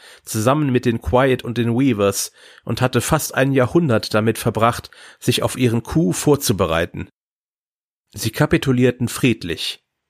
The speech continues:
und sahen zu, wie die Wirtschaft zusammenbrach. Ohne ihr Fachwissen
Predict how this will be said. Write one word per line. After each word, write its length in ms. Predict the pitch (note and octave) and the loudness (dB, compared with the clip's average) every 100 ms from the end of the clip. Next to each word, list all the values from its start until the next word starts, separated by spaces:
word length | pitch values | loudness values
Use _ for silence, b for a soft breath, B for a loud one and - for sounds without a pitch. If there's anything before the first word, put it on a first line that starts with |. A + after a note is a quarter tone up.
| _ | _
und 180 | - G2 | -10 -2
sahen 320 | A2+ G#2 G#2 | 2 2 0
zu, 440 | - C#3 D#3 D#3+ _ _ _ _ | -2 -2 -2 -6 _ _ _ _
wie 140 | A2+ | -2
die 180 | G#2+ G2+ | 0 2
Wirtschaft 500 | A2+ C3 - A#2+ - | 0 0 0 -2 -4
zusammenbrach. 1080 | - - A2+ C3 A2+ F2+ E2 D#2+ D2+ - - _ _ _ _ _ _ _ _ _ _ _ _ | -12 -6 0 0 0 -4 -6 -6 -6 -8 -20 _ _ _ _ _ _ _ _ _ _ _ _
Ohne 300 | - B2+ F#3 | -2 2 4
ihr 180 | F3 D3 | 2 0
Fachwissen 680 | C3+ C3 - F2 - D#2+ E2+ | 0 -2 -2 -6 -6 -10 -14